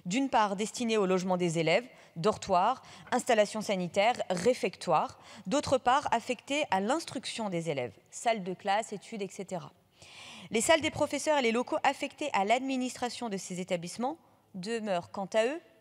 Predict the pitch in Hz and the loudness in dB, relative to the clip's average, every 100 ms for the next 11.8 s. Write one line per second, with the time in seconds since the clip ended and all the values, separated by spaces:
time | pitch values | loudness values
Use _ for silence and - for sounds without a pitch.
0 | _ - 277 269 202 160 131 - _ _ | _ -4 -2 -2 -2 -2 -4 -8 _ _
1 | _ - - - 311 - 262 208 - 220 | _ -20 -16 -8 -6 0 2 2 0 -2
2 | 233 247 294 269 220 208 - 294 - 262 | -2 0 0 2 -2 -4 -6 -6 -4 -6
3 | 269 202 202 285 285 277 - 247 220 - | -8 -8 0 0 0 -2 -2 -6 -6 -8
4 | - - - 202 226 226 254 190 190 247 | -18 -18 -4 0 2 2 2 2 2 0
5 | 220 214 220 226 - 226 202 190 196 190 | 2 0 0 -4 -4 -4 -4 -2 -2 0
6 | 175 165 175 202 202 190 185 - 190 - | 0 -2 0 0 0 0 -2 0 0 0
7 | 170 170 208 220 214 214 208 240 220 185 | -2 -2 -2 -2 -4 -6 -6 -4 -2 -2
8 | 180 196 185 185 180 214 190 196 190 190 | -2 -2 -2 0 -2 -4 -4 -4 -6 -8
9 | 180 190 175 - - 170 - 240 233 247 | -6 -4 -6 -8 -20 -10 0 2 2 0
10 | 233 226 - 214 190 175 - - - - | 0 -2 -4 -4 -4 -6 -6 -12 -16 -14
11 | - - 202 196 - 170 160 | -12 -6 -4 -4 0 0 0